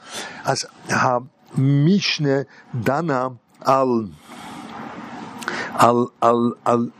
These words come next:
מהו הנק-, מהו ה-, הנקודה של עשרת ה-, של כלל ישראל. שכלל ישראל זה דבר כזה שאפילו עשרת השבטים הם באים לעולם הבא. ו-,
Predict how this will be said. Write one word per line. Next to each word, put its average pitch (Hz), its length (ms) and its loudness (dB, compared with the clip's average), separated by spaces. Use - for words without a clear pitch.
מהו 165 640 2
הנק-, 139 1000 -2
מהו 165 380 2
ה-, 131 300 0
הנקודה 131 800 0
של 117 540 2
עשרת 120 500 -2
ה-, 110 240 -2
של 117 300 0
כלל 175 280 -2
ישראל. - 380 -8
שכלל 156 320 0
ישראל 170 240 0
זה 143 140 0
דבר 156 240 0
כזה 165 380 0
שאפילו 165 380 -4
עשרת 156 300 -4
השבטים 160 400 -4
הם 135 280 -2
באים 127 460 -2
לעולם 117 400 0
הבא. 104 200 -6
ו-, 117 360 2